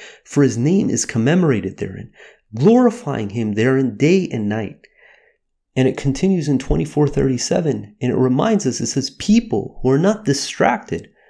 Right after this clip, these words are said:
by business or trade from commemorating God, they observe the contact prayer salat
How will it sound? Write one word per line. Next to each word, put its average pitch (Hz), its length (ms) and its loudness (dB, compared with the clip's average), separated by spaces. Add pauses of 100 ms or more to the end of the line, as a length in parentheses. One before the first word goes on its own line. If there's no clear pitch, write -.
(160)
by 117 280 0
business 202 680 2 (180)
or 120 160 0
trade 160 640 -4
from 120 300 -4
commemorating 147 840 2
God, 113 480 -6 (340)
they - 160 4
observe 151 680 0
the 110 100 -2
contact 180 580 -2
prayer 175 220 0
salat 131 640 -4